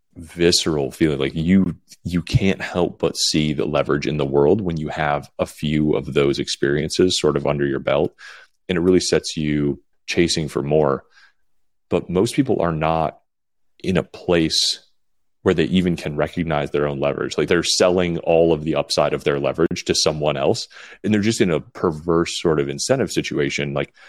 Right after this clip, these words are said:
that is the role of most jobs. Like, most jobs, especially if they're not commissioned or equity based in some way,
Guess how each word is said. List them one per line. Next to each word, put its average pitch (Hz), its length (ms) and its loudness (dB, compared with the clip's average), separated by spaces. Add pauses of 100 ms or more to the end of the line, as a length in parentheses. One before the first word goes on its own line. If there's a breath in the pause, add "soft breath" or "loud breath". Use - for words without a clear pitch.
(380 loud breath)
that 123 120 0
is 101 80 2
the 78 100 0
role 87 360 4
of 67 100 -4
most 80 300 0
jobs. 69 420 -2
Like, - 240 -12 (320)
most 92 340 0
jobs, 85 300 2
especially 82 520 0
if 69 100 -6
they're 73 120 0
not 76 440 0 (680)
commissioned 80 580 -2
or - 200 0
equity 80 320 -2
based 80 340 -2
in 73 180 -8
some 76 260 -2
way, 73 360 -2